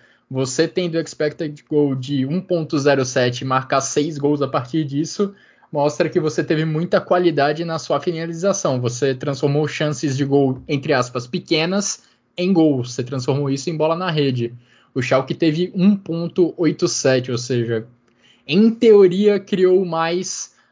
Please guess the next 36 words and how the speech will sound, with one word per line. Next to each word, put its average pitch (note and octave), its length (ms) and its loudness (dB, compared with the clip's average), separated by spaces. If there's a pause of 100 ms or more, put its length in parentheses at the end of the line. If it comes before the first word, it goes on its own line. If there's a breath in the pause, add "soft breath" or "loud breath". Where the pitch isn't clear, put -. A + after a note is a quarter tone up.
(160)
mas C#3+ 460 -4
o D3 140 2
União D3+ 260 -4
Berlim C#3+ 440 0
acabou C#3+ 380 0
sendo C#3+ 300 -4
muito C#3 320 -4
mais D#3+ 260 -4
feliz C#3 380 0
nas D3 260 -4
finalizações. D3 1040 0 (640 soft breath)
Ivan, G#3+ 300 4
o - 80 2
que, A3 120 -2
que G#3+ 80 -6
você A#3+ 120 2
me A3 100 2
diz F3+ 220 0
dessas F3+ 520 2
duas E3+ 280 4
equipes F#3 480 -2
do E3+ 80 -2
início F3 300 -2
de D#3+ 120 -8
temporada D3+ 680 2
de D3 240 -2
Schalke E3+ 600 0
e F3 180 -6
de E3 240 0
União D#3+ 360 -2
Berlim? D#3 520 2 (240 loud breath)
A - 20 -20
torcida E3+ 380 4
do F3+ 100 8
Schalke F3 520 2
ainda E3 840 2